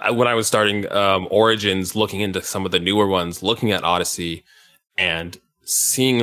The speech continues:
less of the Assassin's Creediness that the, the franchise was know-, more, known for, and more of the open world R P G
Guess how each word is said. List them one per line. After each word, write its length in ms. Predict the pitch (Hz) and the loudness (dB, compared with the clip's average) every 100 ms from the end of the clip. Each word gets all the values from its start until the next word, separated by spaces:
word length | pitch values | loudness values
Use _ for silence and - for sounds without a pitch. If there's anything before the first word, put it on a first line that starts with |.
| 104 | 2
less 340 | 85 78 - | 2 0 -2
of 420 | - 90 90 95 92 | -2 -4 -4 -10 -6
the 340 | 92 92 95 | -4 -2 -2
Assassin's 580 | 92 - 92 90 92 92 | -2 -2 -2 -4 -6 -6
Creediness 680 | - 101 104 107 107 104 - | -6 -2 0 0 0 -2 -2
that 280 | 98 98 101 | -2 -2 -4
the, 200 | 104 98 | -4 -4
the 140 | 104 | -4
franchise 440 | 101 113 110 117 107 | -4 -2 0 0 0
was 100 | 110 | 0
know-, 260 | 110 110 110 | 2 2 0
more, 260 | 117 120 104 | 0 0 0
known 280 | 110 120 | 0 0
for, 220 | 117 123 113 | 2 2 2
and 100 | 92 | 2
more 340 | 90 95 110 | 0 2 2
of 120 | 117 | 2
the 60 | 123 | 2
open 240 | 113 131 | 2 2
world 160 | 123 123 | 2 4
R 140 | 123 | 4
P 200 | 131 135 | 2 -2
G 440 | 135 131 139 147 | -4 0 0 0